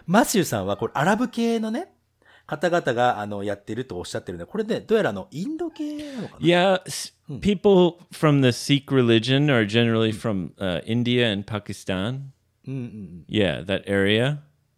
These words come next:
Speaker 1: なるほどね。
Speaker 2: Yeah, it's not, uh, Arab.
Speaker 1: あ、アラブ系、あ、そう、そうか、あの、なんだろう。
Speaker 2: South Asian.
Speaker 1: サウスエイジアンね。サウス-、
Speaker 2: Yes.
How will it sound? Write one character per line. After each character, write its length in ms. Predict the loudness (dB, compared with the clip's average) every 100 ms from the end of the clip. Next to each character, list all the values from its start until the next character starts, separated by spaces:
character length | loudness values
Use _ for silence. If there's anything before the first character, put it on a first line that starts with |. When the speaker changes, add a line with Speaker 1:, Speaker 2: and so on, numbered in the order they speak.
| _ _ _ -18
Speaker 1:
な 140 | -16
る 60 | -16
ほ 60 |
ど 80 | -14
ね。 300 | -12 -12 -14 _ -2
Speaker 2:
Yeah, 220 | -2 -2 _ _ -10
it's 240 | -10 -4
not, 520 | 0 0 -2 -10 -16 -6
uh, 280 | -4 -4 -6
Arab. 420 | -4 -2 -2 -8 -14 _ _ _ _ -14
Speaker 1:
あ、 220 | -12 -8
ア 80 | -6
ラ 100 | -4
ブ 120 | -6
系、 200 | -6 -8 -8
あ、 160 | -10 _ _
そ 240 | -10 -8
う、 60 | -8
そ 160 | -8 -12
う 40 |
か、 140 | -8 -10
あ 60 |
の、 480 | -8 -10 -10 -10 -14 _ -18
な 120 | -14
ん 40 |
だ 80 | -14
ろ 80 | -18
う。 880 | -20 _ _ _ _ _ _ _ -20
Speaker 2:
South 460 | -2 2 2 0 -2
Asian. 520 | 0 0 -4 -8 -14 _ _ _ _ _
Speaker 1:
サ 200 | -16 -10
ウ 40 | -8
ス 120 | -6
エ 40 |
イ 20 | -6
ジ 60 | -8
ア 20 |
ン 60 | -12
ね。 220 | -14 -14
サ 180 | -14 -6
ウ 40 |
ス-、 20 |
Speaker 2:
Yes. 140 | -6